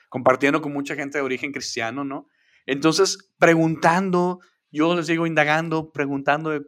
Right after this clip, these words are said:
de preguntón, de curioso, muchas cosas surgían conversaciones súper importantes. Y como digo, no tengo que creer en lo que tú crees, Aurelio, no tengo que creer en lo que tú crees, Ana. Pero si te escucho,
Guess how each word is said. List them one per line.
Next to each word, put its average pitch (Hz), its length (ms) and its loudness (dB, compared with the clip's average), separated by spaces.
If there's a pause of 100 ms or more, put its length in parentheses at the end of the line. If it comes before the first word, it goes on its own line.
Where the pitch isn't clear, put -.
de 135 120 -4
preguntón, 135 640 -4
de 143 80 -6
curioso, 143 460 -4 (280)
muchas 202 400 -4
cosas 170 500 -8 (440)
surgían 196 680 -4
conversaciones 180 1000 -4 (380)
súper 254 360 0
importantes. 226 680 -4
Y 151 80 -8
como 175 180 -4
digo, 208 200 -4
no 165 180 -8
tengo 214 300 -4
que 202 140 -6
creer 202 280 0
en 202 80 -2
lo 180 100 -4
que 175 80 -8
tú 196 180 -4
crees, 190 280 0
Aurelio, 170 320 -4
no 170 160 -10
tengo 180 180 -4
que 175 120 -8
creer 175 160 0
en 175 60 -4
lo 165 80 -6
que 160 80 -8
tú 165 140 -12
crees, 165 280 -4
Ana. 143 280 -8 (560)
Pero 160 200 2
si 151 160 -8
te 165 80 -8
escucho, 190 880 -2